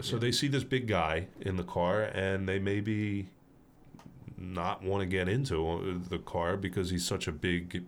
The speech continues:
Speaker 1: overbearing person.
Speaker 2: Sure. I mean, it's, you look at the situation, and you, you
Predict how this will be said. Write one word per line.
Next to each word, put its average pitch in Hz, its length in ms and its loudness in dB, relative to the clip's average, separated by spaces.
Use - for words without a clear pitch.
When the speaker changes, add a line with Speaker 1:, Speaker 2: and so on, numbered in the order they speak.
Speaker 1:
overbearing 82 680 0
person. 98 300 -2
Speaker 2:
Sure. - 340 2
I 113 100 2
mean, 104 220 0
it's, 92 300 0
you 95 180 2
look 95 160 0
at 90 80 -6
the 87 120 0
situation, 90 880 0
and 87 560 0
you, 87 220 -2
you 90 320 -4